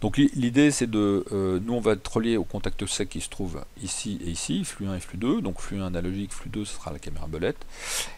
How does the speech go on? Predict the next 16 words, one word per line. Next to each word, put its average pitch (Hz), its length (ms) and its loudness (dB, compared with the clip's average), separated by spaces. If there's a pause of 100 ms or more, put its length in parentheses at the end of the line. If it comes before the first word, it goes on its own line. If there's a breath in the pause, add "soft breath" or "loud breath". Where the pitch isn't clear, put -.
(160)
Et, 117 280 6
euh, 104 100 0
l'idée, 87 320 2
c'est 107 160 -4
qu'on 82 140 -4
va 87 120 0
les 95 100 0
relier 92 280 -2
donc - 240 -6 (100)
à 110 140 0
notre 104 240 -2
N 104 120 -2
V 87 140 2
R. - 80 -8 (680 loud breath)
Alors 104 180 8
maintenant, 127 400 8